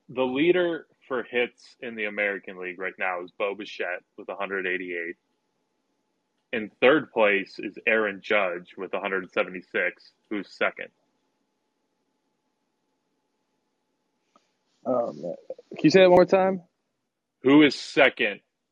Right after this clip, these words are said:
Speaker 1: in American League, in the American League for total hits?
Speaker 2: Uh, was he, is he hurt, or is he, I don't know why you would ask me this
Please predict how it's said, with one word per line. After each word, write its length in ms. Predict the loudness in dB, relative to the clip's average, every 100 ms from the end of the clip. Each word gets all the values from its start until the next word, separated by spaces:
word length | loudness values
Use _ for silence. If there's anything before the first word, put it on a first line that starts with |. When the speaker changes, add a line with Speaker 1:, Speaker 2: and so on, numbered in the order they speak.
| _
Speaker 1:
in 360 | -4 -4 -6
American 760 | -8 -8 0 2 2 0 -8 -4
League, 240 | -2 -2 -6
in 120 | -8 -2
the 100 | 0
American 460 | 2 0 0 -6
League 200 | -6 -6 -8
for 120 | -12
total 360 | -8 -6 -6 -10
hits? 300 | -12 -14 _ _ _ _ _ _ _ _ _ _ _ _ _ _ _ _ _ _ _ _ _ _ _ _ _ _ _ _ _ _ -4
Speaker 2:
Uh, 240 | 0 2 0 -2 -4 -6 -8 -12 -16 _ -20
was 140 | -20
he, 160 | -20 -20 -20 -20 _ -20
is 100 | -20
he 140 | -20 -20 -14
hurt, 320 | -10 -8 -10 -14 -14
or 120 | -10
is 160 | -10 -10
he, 80 | -18 -20 _ _ _ _ _ _ _ _ _ _ _ _ _ _ _ _ _ _ _ _ _ _ _ _ _ _ -2
I 140 | 2
don't 80 | 4
know 120 | 2
why 260 | 0 -8 -10
you 140 | -10
would 120 | -14
ask 260 | -16 -18 -20
me 120 | -18 -16
this 200 | -18